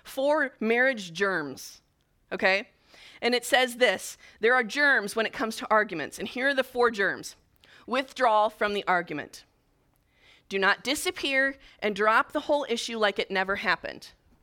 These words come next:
That's, that's different than taking a timeout, because a timeout, you're coming back to it. But some of us, we just try and disappear and go, "Yep, nothing ever happened.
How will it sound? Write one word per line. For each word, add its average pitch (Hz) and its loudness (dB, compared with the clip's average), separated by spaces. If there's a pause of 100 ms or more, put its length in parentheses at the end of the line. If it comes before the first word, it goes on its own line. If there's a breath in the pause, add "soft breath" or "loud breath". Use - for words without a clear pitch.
(1000 soft breath)
That's, 240 0
that's 254 0
different 294 -2
than 240 0
taking 254 -2
a 214 0
timeout, 220 2
because 208 -4
a 202 -4
timeout, 240 -2
you're 208 -12
coming 233 -4
back 240 0
to 165 -4
it. 139 -2 (520 soft breath)
But 226 -2
some 311 2
of 294 2
us, 208 2
we 285 -2
just 277 -6
try 220 0
and 180 -2
disappear 208 -2
and 190 -2
go, 180 2
"Yep, 233 0 (180)
nothing 233 -2
ever 240 0
happened. 220 -2